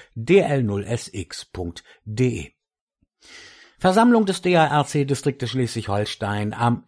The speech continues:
elften März. Der D A R C Distrikt Schleswig-Holstein, Distrikt Maik, trifft sich mit Vorstand, Referenten und den Vertretern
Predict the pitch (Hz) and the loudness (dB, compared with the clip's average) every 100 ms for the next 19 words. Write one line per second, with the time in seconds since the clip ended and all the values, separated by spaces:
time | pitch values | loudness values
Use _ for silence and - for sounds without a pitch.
0 | _ 95 90 - - 107 107 - _ - | _ -6 -6 -8 -4 -2 -4 -10 _ 0
1 | 131 110 85 - 123 117 123 113 113 107 | 2 2 -2 -6 -4 -2 0 0 0 -6
2 | - 123 113 110 - 104 110 101 101 92 | -4 -6 -6 -8 -8 -8 -8 -8 -8 -6
3 | 110 165 - 202 208 175 95 - 95 95 | -4 -4 0 2 2 -2 -8 -8 -8 -6
4 | 110 156 175 - - _ - 226 - - | -2 -2 -4 -14 -20 _ -2 -2 -2 -2
5 | 165 - 143 139 - 131 131 139 131 113 | -2 2 2 2 -2 -2 0 -2 0 0
6 | 117 - 117 139 175 170 135 127 - 104 | -2 -4 -6 -4 -2 -2 -2 -4 -4 -4
7 | 104 101 | -2 -2